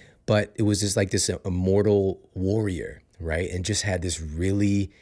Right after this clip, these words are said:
interesting vibe and connotation to it. Like, this is what's possible, right? And even though humans have been seeking out this virtual fountain of youth for a long time, obviously, no one has quite figured it out yet. But here's the thing.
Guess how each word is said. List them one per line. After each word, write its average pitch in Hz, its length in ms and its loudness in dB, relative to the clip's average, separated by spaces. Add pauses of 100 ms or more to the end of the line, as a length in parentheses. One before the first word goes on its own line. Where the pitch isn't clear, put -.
(220)
interesting 95 840 -2 (260)
vibe 85 500 2
and 80 100 -4
connotation 85 580 -4
to 69 240 -6
it. 64 140 -8
Like, 69 220 -10
this 104 200 -2
is 82 100 -6
what's 82 220 -4
possible, - 640 -8 (100)
right? 71 280 -8 (720)
And 104 500 4
even 135 220 2
though 135 340 4
humans 120 320 2
have 92 140 0
been 95 200 4
seeking 98 460 0
out 87 240 -2
this 78 180 -4
virtual 87 460 -2
fountain 85 320 -6
of 76 140 -8
youth 82 180 -6
for 82 160 -8
a 78 40 -6
long 80 220 -6
time, 76 600 -6 (260)
obviously, 98 720 0 (320)
no 95 140 -2
one 117 160 4
has 110 140 0
quite 92 280 0
figured 80 300 -4
it 69 80 -8
out 67 200 -10
yet. - 280 -14
But - 260 0 (180)
here's 135 220 -6
the 113 80 -2
thing. - 400 -4